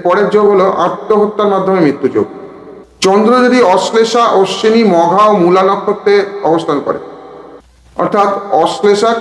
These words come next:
কেতুর জন্ম নক্ষত্র এবং অশ্বিনী, মঘা ও মূলা যথাক্রমে কেতুর নক্ষত্র। কেতু সর্পাকৃতি শাস্ত্রে পাওয়া যায়।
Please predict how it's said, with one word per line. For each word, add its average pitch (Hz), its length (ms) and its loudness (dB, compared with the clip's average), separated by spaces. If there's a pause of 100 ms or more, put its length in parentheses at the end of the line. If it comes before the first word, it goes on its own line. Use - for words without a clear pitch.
কেতুর 185 340 0
জন্ম 156 260 2 (100)
নক্ষত্র - 360 -4 (680)
এবং 175 180 2 (220)
অশ্বিনী, 214 480 2
মঘা 180 460 2
ও 196 100 2
মূলা 185 300 2
যথাক্রমে 185 520 0
কেতুর 165 300 2 (380)
নক্ষত্র। - 420 -6 (800)
কেতু 202 320 2
সর্পাকৃতি 214 880 0
শাস্ত্রে 165 420 -2 (100)
পাওয়া 120 160 0
যায়। 104 200 -4